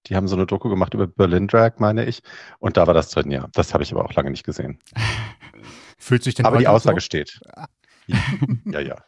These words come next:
Speaker 2: War das, war das vorbereitet oder war es spontan aus der Hüfte geschossen? Weil so wie du jetzt gerade reagiert hast, würde ich fast sagen, das war damals eine Spontanaussage, die ganz gut gepasst hat und dein Leben
Speaker 1: Ja.
Speaker 2: widerspiegelt. Also nicht das Ganze, aber.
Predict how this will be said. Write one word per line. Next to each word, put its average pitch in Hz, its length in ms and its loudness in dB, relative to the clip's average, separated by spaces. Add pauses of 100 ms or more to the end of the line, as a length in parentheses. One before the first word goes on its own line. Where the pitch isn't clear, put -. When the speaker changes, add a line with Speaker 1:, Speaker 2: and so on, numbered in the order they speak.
(420)
Speaker 2:
War 123 120 4
das, 123 320 2
war 117 80 4
das 120 160 2
vorbereitet 143 500 0
oder 190 60 2
war 165 100 6
es - 80 0
spontan 147 380 2
aus 143 100 0
der 165 80 2
Hüfte 151 160 -2
geschossen? 110 420 -2
Weil 107 220 4
so 123 220 2
wie 131 60 0
du 120 80 4
jetzt 117 120 0
gerade 120 240 0
reagiert 107 320 -2
hast, 180 140 -4
würde 190 100 -4
ich 160 100 -4
fast - 220 -4
sagen, 151 300 0
das 123 100 -2
war 127 140 -2
damals 127 360 2
eine 127 300 4
Spontanaussage, 131 1040 2
die 123 100 0
ganz 123 220 2
gut 139 100 -6
gepasst 123 380 -2
hat 131 180 0
und 123 340 0
dein 120 140 2
Leben 127 200 2
Speaker 1:
Ja. 104 140 4
Speaker 2:
widerspiegelt. 98 360 0 (640)
Also - 140 2
nicht 95 140 2
das 101 100 2
Ganze, 98 300 0
aber. - 240 -10